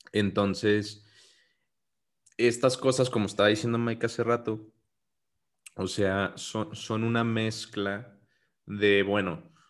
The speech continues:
una persona nace y no nace una, una ta-, tabla en blanco, ¿no? Es una persona que tiene A D N, que tiene genética, que tiene un código predeterminado, cual fuera una computadora, ¿se cuenta?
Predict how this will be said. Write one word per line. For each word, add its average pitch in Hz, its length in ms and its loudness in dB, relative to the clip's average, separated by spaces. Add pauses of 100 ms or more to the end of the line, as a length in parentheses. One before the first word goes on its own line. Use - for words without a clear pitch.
(220)
una 92 220 -2
persona 104 340 -2
nace 101 260 -2
y 131 40 -2
no 117 120 0
nace 90 300 -2
una, 95 420 -4
una 90 340 -6
ta-, 90 340 -2
tabla 90 240 -2
en 85 100 -6
blanco, 104 400 -2
¿no? 87 180 -6
Es - 160 -10
una 85 180 -8
persona 87 500 -10
que 87 140 -8
tiene 85 260 -6
A 80 80 -2
D 82 180 -4
N, 117 180 -4
que 101 80 -6
tiene 82 200 -8
genética, 104 520 -6
que 90 140 -4
tiene 107 440 -4
un 110 240 -6
código 110 580 -2
predeterminado, 92 920 -4
cual 87 220 -2
fuera 90 220 -2
una 95 180 -6
computadora, 90 580 -6
¿se 104 100 -12
cuenta? 110 360 -8